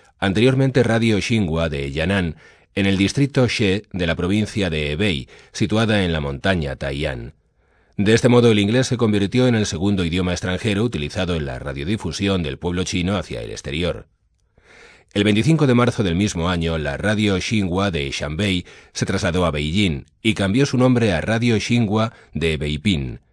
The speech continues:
El veintisiete de septiembre cambió otra vez su nombre a Radio Xinhua de Beijing. El siguiente diciembre, la radiodifusora toma un nuevo nombre y se llama Radio Central del Pueblo. En este periodo se combinan transmisiones al interior y exterior del país.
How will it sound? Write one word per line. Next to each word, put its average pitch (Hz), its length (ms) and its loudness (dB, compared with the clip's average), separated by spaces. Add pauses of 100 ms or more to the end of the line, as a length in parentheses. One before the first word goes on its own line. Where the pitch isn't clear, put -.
(960)
El 95 140 0
veintisiete 101 560 2
de 101 120 4
septiembre 127 520 2
cambió 90 260 0
otra 87 160 -2
vez 90 160 -2
su 87 80 -4
nombre 107 340 2
a 87 60 2
Radio 113 380 0
Xinhua 113 400 0
de 95 100 0
Beijing. 76 640 -4 (1300)
El 101 200 2
siguiente 147 360 4
diciembre, 107 500 2
la 87 160 2
radiodifusora 82 720 -2
toma 117 260 0
un 104 100 2
nuevo 101 200 2
nombre 95 320 2
y 87 80 0
se 98 140 -2
llama 120 260 2
Radio 110 440 0
Central 85 420 -4
del 82 140 -4
Pueblo. 64 440 -4 (600)
En 95 100 2
este 104 220 2
periodo 113 400 4
se 101 140 -4
combinan 92 420 0
transmisiones 82 680 -2
al 101 100 -2
interior 104 400 0
y 101 100 0
exterior 65 460 -6
del 65 120 -8
país. 73 460 -6